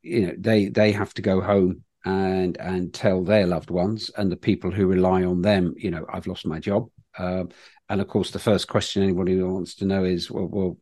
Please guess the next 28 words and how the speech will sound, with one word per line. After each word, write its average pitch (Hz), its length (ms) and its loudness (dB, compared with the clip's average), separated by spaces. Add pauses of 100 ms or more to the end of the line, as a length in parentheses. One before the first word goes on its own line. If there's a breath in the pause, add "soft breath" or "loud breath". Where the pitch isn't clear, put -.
(160)
you 101 160 -2
know, 80 80 -10 (480 soft breath)
how - 100 -4
quickly 104 280 -2
are - 20 2
you 101 140 2
gonna 95 120 4
get 90 160 0
another 120 300 4
one? 120 260 6
What 98 100 0
does 90 120 -8
it 85 100 -6
mean 90 180 -4
for 101 200 0
us?" 101 240 0
And, 95 120 -4
and, 98 200 -4
and 107 220 -4 (440 loud breath)
it, 131 180 2
it's, - 340 0 (240 loud breath)
I - 80 0
think 175 340 6 (100)
that - 360 2 (480)
in 127 120 2
a 127 60 6
lot 139 340 4
of 110 240 0